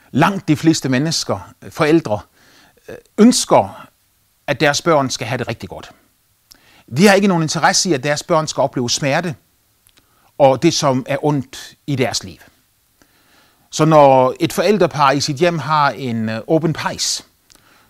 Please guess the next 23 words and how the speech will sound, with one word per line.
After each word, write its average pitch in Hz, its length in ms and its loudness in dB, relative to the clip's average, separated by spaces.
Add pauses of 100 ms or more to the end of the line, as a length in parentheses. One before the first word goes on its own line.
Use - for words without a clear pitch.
(120)
og 131 220 -4
ilden 117 520 4 (540)
ligger 143 500 2 (280)
og 123 120 -10
knitrer 165 680 0
i 120 140 -6
træet, - 800 -6 (1160)
og 170 60 6
de 208 60 6
så 240 120 2
siger 240 220 4
til 156 640 2
den 165 160 -2
lille 135 760 0 (640)
toårige 151 520 4
eller 120 160 -2
tre 160 280 -2
eller 131 180 0
fireårige 131 640 -4
tumling, 143 560 -4 (1080)
"Du 202 80 4
må - 240 4
ikke 240 380 0